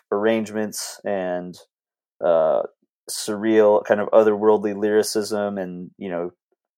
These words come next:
I'm all about the fantasy aspect of things like that. Um, kind of an element of escapism to it. Um, I wanna talk about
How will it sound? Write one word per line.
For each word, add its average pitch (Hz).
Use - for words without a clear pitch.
I'm 110
all 110
about 104
the -
fantasy 117
aspect 104
of 101
things 104
like 95
that. 95
Um, 85
kind 107
of 98
an 107
element 107
of 92
escapism 107
to 107
it. 104
Um, 101
I 113
wanna 113
talk 110
about 104